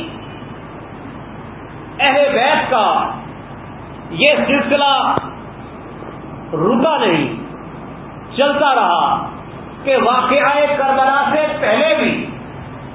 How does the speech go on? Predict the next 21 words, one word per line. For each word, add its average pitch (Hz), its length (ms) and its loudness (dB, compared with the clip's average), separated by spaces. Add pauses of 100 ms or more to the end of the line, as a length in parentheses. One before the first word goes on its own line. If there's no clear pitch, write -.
(120)
اور 269 220 2 (120)
واقعہ 254 460 4 (260)
کربلا 277 520 4
کے 302 200 6
بعد 320 300 4
بھی - 320 0 (1120)
وہ 285 160 6
خلفائے 285 760 4
راشدین 277 680 6
کے 277 200 4
ساتھ، 196 480 2 (760)
نبی 262 260 4 (200)
کریم 269 300 4 (100)
صلی 254 180 2
اللہ 233 480 4
علیہ 226 260 4
وسلم 220 460 2
کے 220 120 2
اصحاب 202 480 2
کے 196 100 2 (100)
ساتھ 139 340 0